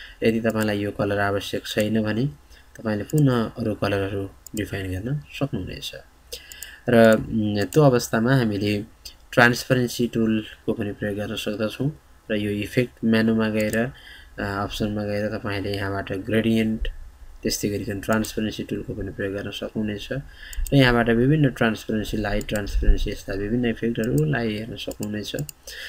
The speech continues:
त्यस्तै गरी तपाईँले यहाँबाट ट्रान्सपरेन्सी टुलको पनि प्रयोग गर्न सक्नुहुनेछ एउटा यस्तो टाइपको कलरमा। र अगाडि भागमा पढे जस्तै गरिकन तपाईँले Alt र Up एरो की थिच्नुभयो भने यसको डुप्लिकेट योभन्दा माथि पाउनुहुनेछ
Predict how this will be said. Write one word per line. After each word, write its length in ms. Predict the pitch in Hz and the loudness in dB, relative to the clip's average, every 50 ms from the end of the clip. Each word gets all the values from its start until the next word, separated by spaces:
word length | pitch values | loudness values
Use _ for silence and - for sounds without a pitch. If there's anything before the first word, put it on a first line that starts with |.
| - - - | -16 -4 0
त्यस्तै 280 | - 143 - - 160 160 | 0 0 2 2 4 6
गरी 160 | 156 151 156 | 6 6 6
तपाईँले 400 | 147 143 131 131 123 120 120 120 | 6 4 4 4 4 6 4 4
यहाँबाट 380 | 113 113 113 110 107 104 - | 4 2 2 0 0 0 0
ट्रान्सपरेन्सी 720 | 107 101 - - 110 110 110 - - - 113 113 113 - - | -2 -2 2 2 2 2 0 -2 -4 -2 0 0 -2 -2 -4
टुलको 240 | - 117 117 113 113 | -2 -2 0 0 0
पनि 200 | 113 113 117 117 | 0 0 0 0
प्रयोग 200 | 113 - 110 110 | 0 -2 -2 0
गर्न 180 | 113 110 107 107 | 0 -2 -2 -4
सक्नुहुनेछ 600 | - - 113 - - 110 110 110 110 110 - - | -6 -6 -8 -6 -4 -4 -2 -2 -2 -4 -6 -6
एउटा 640 | 127 147 147 - _ - - - - 110 104 101 101 | -6 -6 -6 -8 _ -20 -20 -8 -6 -4 -2 -2 -2
यस्तो 240 | 101 - - - - | -4 -6 -6 -8 -4
टाइपको 380 | - 107 104 104 104 - 113 | -4 -4 -4 -4 -4 -6 -6
कलरमा। 400 | 113 - 107 104 117 120 131 147 - - - - - - - - - - - - - - - - 131 | -6 -4 -6 -6 -4 -4 -4 -6 -6 -8 -18 -20 -20 -20 -20 -20 -20 -20 -20 -20 -20 -20 -4 2 6
र 280 | 123 120 117 117 110 - - - - | 6 8 8 8 6 2 -4 -4 0
अगाडि 340 | 127 120 127 127 127 127 120 | 4 6 6 6 6 4 2
भागमा 300 | 110 107 110 110 113 110 | 0 0 0 2 0 0
पढे 240 | 110 - 113 110 107 | 0 0 0 0 0
जस्तै 320 | 107 113 - - - 131 | -2 -4 -6 -2 0 0
गरिकन 440 | 117 117 113 117 117 117 127 131 135 | 2 2 0 0 -2 -2 -2 -2 -2
तपाईँले 720 | 135 120 - 120 107 104 101 107 104 104 - - - - - - - _ - - - | -2 -4 -2 -2 -2 -2 -2 -4 -4 -4 -8 -12 -20 -20 -20 -20 -20 _ -16 0 6
Alt 340 | 123 135 147 156 151 143 135 | 8 8 8 8 6 4 4
र 140 | 127 120 - - - 131 | 2 2 2 2 6 6
Up 180 | 135 135 131 | 6 6 6
एरो 200 | 120 113 110 107 | 2 0 0 -2
की 120 | - - 101 | -4 -6 -6
थिच्नुभयो 580 | - - 107 - - 110 107 101 101 101 101 | -4 -4 -6 -4 -4 -4 -4 -2 -2 -2 -2
भने 160 | 98 98 104 | -2 -2 -4
यसको 240 | 107 107 - - - | -6 -6 -6 -8 -8
डुप्लिकेट 720 | 95 95 113 104 107 120 113 117 127 139 143 143 - - 117 | -2 -2 -2 0 0 0 0 2 2 0 0 -4 -8 -4 -2
योभन्दा 300 | 110 107 104 104 104 104 | -2 -2 -2 -2 -2 -2
माथि 260 | 104 107 107 - 113 | -2 -4 -2 -4 -4
पाउनुहुनेछ 640 | 110 110 110 110 110 113 113 113 117 113 - - | -2 0 0 2 2 2 4 4 2 2 0 -2